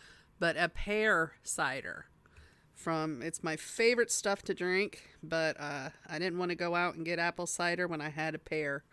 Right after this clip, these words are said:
And it works just as well. It is delicious. But yes, today, angry men. Why are they so angry? What happened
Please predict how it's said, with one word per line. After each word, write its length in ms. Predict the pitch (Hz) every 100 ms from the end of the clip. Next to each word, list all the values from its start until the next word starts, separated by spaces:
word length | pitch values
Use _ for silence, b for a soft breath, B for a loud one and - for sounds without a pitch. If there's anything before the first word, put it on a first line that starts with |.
| B B B B B B B B -
And 220 | 170 160
it 120 | 151
works 260 | 151 139 -
just 300 | - 151 -
as 160 | 156 147
well. 400 | 147 139 139 -
It 120 | 151
is 180 | 147 143
delicious. 800 | 143 143 139 - 143 - - - - - - - - - - - - -
But 320 | 196 202 190
yes, 460 | 208 247 - - -
today, 580 | - 208 220 185 139 B B B -
angry 600 | 208 233 214 226 226 202 -
men. 640 | 180 202 202 175 147 139 - - _ b b b b - -
Why 460 | 151 151 160 208
are 100 | 247
they 160 | 240 226
so 260 | 226 226 220
angry? 580 | 233 214 190 143 - -
What 340 | - 151 190 214
happened 600 | 202 214 220 208 151